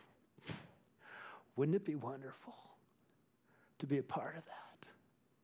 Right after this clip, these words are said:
So when we have a face like that, a name, it helps us.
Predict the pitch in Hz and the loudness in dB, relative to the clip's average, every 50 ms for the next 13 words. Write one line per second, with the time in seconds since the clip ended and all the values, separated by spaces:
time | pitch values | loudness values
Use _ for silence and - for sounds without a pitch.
0 | _ _ _ _ _ _ _ _ _ _ _ _ _ - - _ _ _ _ _ | _ _ _ _ _ _ _ _ _ _ _ _ _ -20 -20 _ _ _ _ _
1 | _ _ _ _ _ _ _ _ _ - - - - - - - - - - - | _ _ _ _ _ _ _ _ _ -18 -18 -18 -20 -20 -18 -16 -14 -14 -14 -16
2 | - - - - - - 151 139 123 123 131 131 139 165 156 117 - - - 156 | -18 -20 -8 -4 4 6 8 8 10 8 8 8 8 8 6 2 4 8 10 12
3 | 147 139 - - 127 123 123 - - 127 - - 95 - - - - - - - | 12 10 8 6 4 4 4 2 2 0 0 2 0 -4 -8 -10 -16 -18 -20 -20
4 | - - - - - - - 104 107 107 117 139 131 120 107 104 107 - - - | -20 -20 -20 -20 -8 -2 0 2 4 6 8 8 8 8 6 4 0 -6 -14 -20
5 | - - - - _ _ _ _ _ _ _ - - - - - - - - - | -20 -20 -20 -20 _ _ _ _ _ _ _ -20 -20 -20 -20 -20 -20 -20 -20 -20
6 | - - _ _ - - 117 104 101 120 120 - - - - - - - - - | -20 -20 _ _ 2 4 4 6 8 6 6 6 2 -2 -4 -4 -4 -4 -4 -4
7 | - - | -4 -6